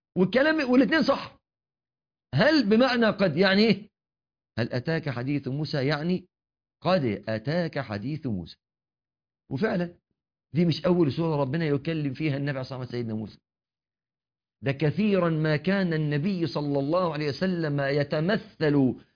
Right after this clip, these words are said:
صبر نبي الله موسى على البلاء الطويل الذي تعرض له، فكثيراً ما كان النبي صلى الله عليه وسلم يقول: "يرحم الله أخي موسى،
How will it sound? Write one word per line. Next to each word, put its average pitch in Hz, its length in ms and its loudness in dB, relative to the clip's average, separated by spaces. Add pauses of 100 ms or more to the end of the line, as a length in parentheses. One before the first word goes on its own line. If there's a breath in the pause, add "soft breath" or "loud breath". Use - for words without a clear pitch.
صبر 185 460 2
نبي 185 420 6
الله 196 320 4
موسى 190 300 2
على 165 240 0
البلاء 175 440 0
الطويل 185 400 0 (100)
الذي 165 100 4
تعرض 180 420 2
له، 226 200 2 (240 loud breath)
فكثيراً 196 640 4
ما 202 220 6
كان 233 300 2
النبي 214 480 4
صلى 180 140 2
الله 180 120 6
عليه 175 100 2
وسلم 226 320 4
يقول: 240 520 6 (380 loud breath)
"يرحم 127 440 -2
الله 120 480 0
أخي 123 360 -2
موسى، 135 800 0